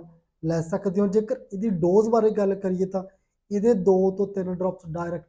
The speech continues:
ਜੀਭ 'ਤੇ ਪਾਉਣੇ ਆ। ਤਿੰਨ ਚਾਰ ਵਾਰ ਤੁਸੀਂ ਇਹਨੂੰ ਲੈ ਲਵੋਗੇ ਤਾਂ ਤੁਹਾਡੀ ਜੋ ਇਹ ਪ੍ਰੋਬਲਮ ਆ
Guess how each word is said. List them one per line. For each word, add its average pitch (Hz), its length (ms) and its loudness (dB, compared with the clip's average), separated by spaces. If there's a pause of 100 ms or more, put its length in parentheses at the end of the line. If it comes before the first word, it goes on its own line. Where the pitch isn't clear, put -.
ਜੀਭ 151 220 -8
'ਤੇ 196 160 0
ਪਾਉਣੇ 160 340 -2
ਆ। 185 100 -4 (960)
ਤਿੰਨ 262 200 6
ਚਾਰ 254 300 8
ਵਾਰ 247 320 8
ਤੁਸੀਂ 233 380 -12 (400)
ਇਹਨੂੰ 214 240 -2
ਲੈ 196 160 6
ਲਵੋਗੇ 196 360 2
ਤਾਂ 196 160 -2
ਤੁਹਾਡੀ 175 420 -4
ਜੋ 180 240 -6
ਇਹ 185 120 -6
ਪ੍ਰੋਬਲਮ 156 380 -6
ਆ 156 60 -8